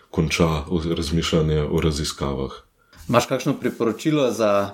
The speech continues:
Speaker 2: preživljanje prostega časa, kakšen, kakšno knjigo ali pa podcast ali pa spletno stran, film mogoče, ki bi ga priporočil?
Speaker 1: Predvsem drugi ljudje in drugi ljudje, ki niso iz istega, eh,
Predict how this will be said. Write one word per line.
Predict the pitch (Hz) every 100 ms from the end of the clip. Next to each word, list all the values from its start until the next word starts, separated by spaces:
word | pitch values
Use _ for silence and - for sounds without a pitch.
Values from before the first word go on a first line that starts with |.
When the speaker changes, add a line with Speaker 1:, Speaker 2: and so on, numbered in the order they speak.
| -
Speaker 2:
preživljanje | 117 113 131 113 101
prostega | 107 117 123 101
časa, | - 110 - 104
kakšen, | - 104 - 107 95 95 -
kakšno | 107 -
knjigo | 107 127 127 123
ali | 104 98
pa | 92
podcast | - 104 104 - 101 95
ali | -
pa |
spletno | 87 - 110 101
stran, | 104 104 101 98
film | - 117 104
mogoče, | 101 104 104 98 - - - -
ki |
bi | 104
ga | 101
priporočil? | 98 98 104 95 98 101 95 - _ - - - _ _ _ _ -
Speaker 1:
Predvsem | 104 - 143 127
drugi | 131 123
ljudje | 123 117 92 87 71 67 - - -
in | 98 98 95 101
drugi | 120 117
ljudje, | 120 110 98 113 113 113
ki | - 107 107 104 - - - - -
niso | 110 135 - 113 98 90 - - _ _ _ - -
iz | 104 87 - -
istega, | 107 - 95 90
eh, | 85 80 82 80